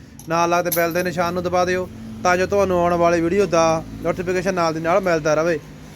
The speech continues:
ਤੇ ਜੇ ਕਿਸੇ ਵੀਰ ਨੇ ਪਸ਼ੂ ਸੇਲ ਕਰਨਾ ਹੋਵੇ ਜਾਂ ਜਦ ਵੀਡੀਓ ਬਣਾਉਣੀ ਹੋਵੇ ਤਾਂ ਮੇਰੇ ਨਾਲ ਸੰਪਰਕ ਕਰ ਸਕਦੇ ਹੋ ਜੀ। ਮੇਰਾ ਮੋਬਾਈਲ ਨੰਬਰ ਅਠਾਨਵੇਂ ਸੱਤ ਸੌ ਤਰਾਸੀ ਤਰਾਨਵੇਂ ਚਾਰ ਅਠਾਸੀ ਹੈ ਜੀ।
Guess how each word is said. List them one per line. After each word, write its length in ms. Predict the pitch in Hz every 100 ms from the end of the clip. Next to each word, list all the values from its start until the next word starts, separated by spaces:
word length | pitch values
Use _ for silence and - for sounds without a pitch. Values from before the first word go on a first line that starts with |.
| -
ਤੇ 60 |
ਜੇ 160 | 160 180
ਕਿਸੇ 200 | 185 190
ਵੀਰ 220 | 190 196
ਨੇ 80 | 185
ਪਸ਼ੂ 180 | 185 190
ਸੇਲ 240 | 180 175
ਕਰਨਾ 340 | 185 180 175 180
ਹੋਵੇ 360 | 180 180 185 185 170
ਜਾਂ 100 | 175
ਜਦ 120 | 185
ਵੀਡੀਓ 240 | 180 208
ਬਣਾਉਣੀ 260 | 202 202 196
ਹੋਵੇ 300 | 190 185 185 - - - - -
ਤਾਂ 80 |
ਮੇਰੇ 200 | 190 190
ਨਾਲ 140 | 190 190
ਸੰਪਰਕ 340 | 185 165 180
ਕਰ 180 | 180 185
ਸਕਦੇ 320 | 180 180 180
ਹੋ 80 | 185
ਜੀ। 200 | 180 196 - 170 - - 165
ਮੇਰਾ 120 | 170 - - -
ਮੋਬਾਈਲ 240 | 170 175 180
ਨੰਬਰ 180 | 180
ਅਠਾਨਵੇਂ 380 | 190 175 175 180
ਸੱਤ 200 | 180 185
ਸੌ 140 | 180 190
ਤਰਾਸੀ 520 | 180 180 - 196 190 - - - -
ਤਰਾਨਵੇਂ 320 | 185 185 196
ਚਾਰ 240 | 190 190 190
ਅਠਾਸੀ 420 | 185 185 208 202
ਹੈ 100 | 196
ਜੀ। 180 | 208